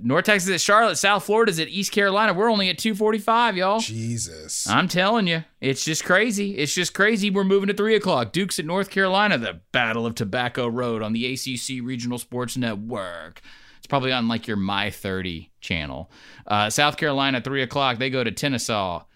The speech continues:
Speaker 1: That's a, that's a big one. We'll talk about that in a second. Uh, Hawaii goes into Mexico, also on Facebook. But if you're in Hawaii,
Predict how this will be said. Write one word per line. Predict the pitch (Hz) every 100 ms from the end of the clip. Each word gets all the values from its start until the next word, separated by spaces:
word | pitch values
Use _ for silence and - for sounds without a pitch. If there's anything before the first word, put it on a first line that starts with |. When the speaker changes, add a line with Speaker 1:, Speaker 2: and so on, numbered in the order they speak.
| _ -
Speaker 1:
That's | 147 220
a, | 220 226 233 254 254 262
that's | 349 349
a |
big | 381 392
one. | 359
We'll | 359
talk | - 381
about | 370 370
that |
in | 349
a |
second. | 339 392 320 - - - - - -
Uh, | 131 135
Hawaii | 131 135 143 139
goes | 135 123
into | 117
Mexico, | 107 131 123 131 123
also | 107 117 113
on | 101
Facebook. | - 120 120 117 107
But | 110 107
if | 113 101
you're | 107
in | 110 131 131
Hawaii, | 110 110 151 120 101 95